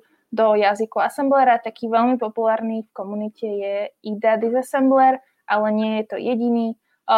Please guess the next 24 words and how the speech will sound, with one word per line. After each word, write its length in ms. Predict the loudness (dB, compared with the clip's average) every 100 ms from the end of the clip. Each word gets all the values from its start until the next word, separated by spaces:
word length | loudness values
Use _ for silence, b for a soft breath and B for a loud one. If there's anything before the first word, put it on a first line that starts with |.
| 2 0
takisto 400 | 0 -4 -8 -8
sa 160 | -6
používajú 480 | -4 -6 -4 -4 -4
rôzne 640 | -4 -6 -6 -8 -8 -16 -14
nástroje 400 | -10 -10 -6 -6
na 160 | -6 -6
debugovanie, 760 | -2 0 2 4 2 0 -2 -4
či 140 | -4
už 100 | -4 -4
je 80 | -8
to 140 | -8 -8 -8
debugger, 560 | -8 -6 -6 -6 -8 -16
e, 0 | _ _ -6 -4 -6 _ _
zabudovaný 480 | -4 -2 -2 -4 -6
priamo 320 | -4 -4 -6 -6
v 160 | -2
ide, 160 | 2 4
alebo 400 | 4 2 0 -2
rôzne 400 | 0 0 -2 -6
ďalšie, 640 | -2 -2 -2 -2 -2 -2 -6 b b _
Windback 760 | -2 0 0 -2 0 0 0 0
alebo 640 | 0 0 -2 -4 -8 -8 -4
Olidebug. 640 | 0 2 2 -2 -4 -6
E, 40 | -6